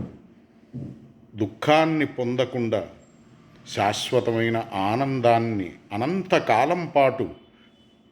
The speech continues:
పొందే సౌభాగ్యాన్ని జీవుడికి లభించే ఏర్పాటును చేయటం కోసమే భగవంతుడు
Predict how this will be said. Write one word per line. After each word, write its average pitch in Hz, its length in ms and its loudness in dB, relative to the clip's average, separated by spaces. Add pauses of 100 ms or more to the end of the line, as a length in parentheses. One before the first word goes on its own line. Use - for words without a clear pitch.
పొందే 110 340 2
సౌభాగ్యాన్ని 104 1000 -4
జీవుడికి 95 800 -6 (1300)
లభించే 113 800 2 (540)
ఏర్పాటును 143 800 2 (120)
చేయటం 117 420 -2
కోసమే 98 680 -6 (1120)
భగవంతుడు 104 600 0